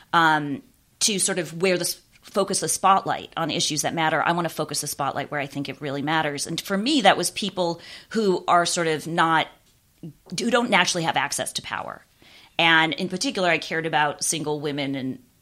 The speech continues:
you know, children who were growing up in poverty, that kind of thing, which it turns out is not great T V fodder,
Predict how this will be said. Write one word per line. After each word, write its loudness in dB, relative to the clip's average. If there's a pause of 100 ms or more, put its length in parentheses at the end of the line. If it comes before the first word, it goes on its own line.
you -4
know, -2
children -2
who -6
were -6
growing -2
up -4
in -6
poverty, -4
that -4
kind -12
of -18
thing, -14 (420)
which 0
it -4
turns 4
out 6
is 0
not 2
great -6 (320)
T -2
V -4
fodder, -2